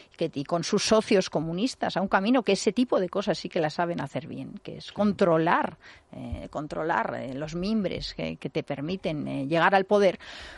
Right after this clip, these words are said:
pues, eh, nos parece que crea un precedente que puede utilizarse luego en un futuro de forma, eh, bueno, claro, partidista, mm,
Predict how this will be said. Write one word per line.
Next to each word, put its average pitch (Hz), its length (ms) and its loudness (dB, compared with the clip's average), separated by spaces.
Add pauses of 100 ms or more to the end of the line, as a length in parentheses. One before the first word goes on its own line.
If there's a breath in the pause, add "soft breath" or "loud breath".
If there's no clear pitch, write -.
(120 loud breath)
pues, 208 420 2
eh, 175 440 2
nos 180 200 -2
parece 226 600 2 (160)
que 165 160 -6
crea 160 380 -4
un 185 140 -2
precedente 220 460 0
que 233 120 0
puede 202 160 0
utilizarse 185 880 -4
luego 190 460 0 (100)
en 180 140 -4
un 220 80 -2
futuro 165 440 -6
de 156 120 -6
forma, 160 600 -8
eh, 156 220 -10
bueno, 151 220 -8
claro, 214 240 -6
partidista, 180 680 -4 (320)
mm, - 360 -14